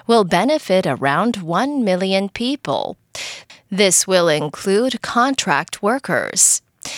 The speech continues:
The payment raise will be implemented on January first next year.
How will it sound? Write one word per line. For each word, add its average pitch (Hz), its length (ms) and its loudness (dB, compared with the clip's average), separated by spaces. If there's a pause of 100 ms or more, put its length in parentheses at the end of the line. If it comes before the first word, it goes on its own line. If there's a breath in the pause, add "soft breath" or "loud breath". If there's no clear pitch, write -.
(200 loud breath)
The 254 100 2
payment 240 640 0
raise 170 440 2
will 165 220 2
be 147 280 0
implemented 170 960 0
on 190 320 2
January 180 760 2
first - 640 0
next - 380 0
year. 254 440 0